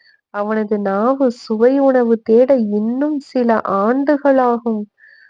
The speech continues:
அறுபதாங்கோழி கறி முதல் அத்தி மது வரை அனைத்தின் சுவையும் துளியாவது நாக்கில் பட்டு வளர்த்த இவர்களின் நினைவில் இருந்த சுவை அகலும். காடறிந்து வீடு வந்த பின்னும் சில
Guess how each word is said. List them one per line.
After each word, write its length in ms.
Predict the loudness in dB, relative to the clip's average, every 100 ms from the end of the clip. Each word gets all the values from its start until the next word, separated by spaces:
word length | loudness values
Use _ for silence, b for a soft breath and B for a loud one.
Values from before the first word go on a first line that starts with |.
| b -4
அறுபதாங்கோழி 960 | -2 0 2 2 2 2 2 2 2 0
கறி 280 | -2 0 2
முதல் 440 | 0 0 2 0 -4 _ _ _ _ _ _
அத்தி 540 | -6 -6 -6 _ 2 4
மது 360 | 4 2 2
வரை 420 | 2 2 2 -2 -6
அனைத்தின் 720 | -4 0 0 0 _ -2 -2
சுவையும் 580 | -2 -2 2 2 2 -2 -2
துளியாவது 760 | -2 0 2 2 2 2 2
நாக்கில் 480 | 2 0 0 -2 -4
பட்டு 360 | -4 -6 0 0
வளர்த்த 520 | 2 2 0 -2 0
இவர்களின் 800 | 2 2 0 0 0 -2 -2 -2
நினைவில் 540 | -2 0 0 0 -4 -2
இருந்த 460 | -2 0 -2 -2
சுவை 520 | -4 -8 0 2 0 -6 B B B B
அகலும். 640 | -8 -6 -2 0 0 -4 _ _ _ _ -8
காடறிந்து 720 | -4 -2 2 2 2 2 2
வீடு 260 | 2 2 2
வந்த 260 | 2 0 -2
பின்னும் 480 | -2 -4 -2 -2
சில 240 | -4 -2